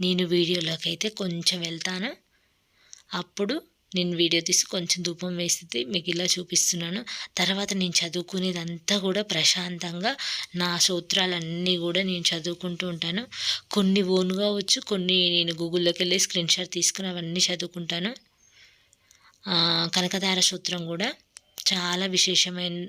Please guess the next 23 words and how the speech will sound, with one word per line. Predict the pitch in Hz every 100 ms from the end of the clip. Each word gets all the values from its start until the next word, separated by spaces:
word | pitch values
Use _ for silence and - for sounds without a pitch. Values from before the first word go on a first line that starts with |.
| 214 185
అసలు | 180 - 175
కనకధార | - 180 185 180
సూత్రం | 180 180 160 175
చదివిన, | 170 175 165 170 175 175
విన్న, | 160 170 180 185 185 185 - - - -
మణిదీప | 165 170 170 190 180
వర్జన | 170 165 - 165
కూడా. | 160 175 180 - - - - - -
ఈరోజు | 190 196 190
మణిదీప | 226 180 190 208 202 185
వర్జన | 165 160 190 190 240 302 - _ -
తొమ్మిది | 185 180 196 190
సార్లు | 202 185 190
వింటే | 185 175 190
చాలా | - 160 160 175 190
మంచిది. | 180 160 170
మనము | 185 180 180 208 247 - - -
పూజలో | - 190 190 214 202 196
చేసుకునేటప్పుడు | 190 180 - 185 175 170 175 170
అన్ని | 170 175 190
ఫ్లవర్స్ | 190 180 170 170 185
అవన్నీ | 175 170 175 196
ప-, | 190 185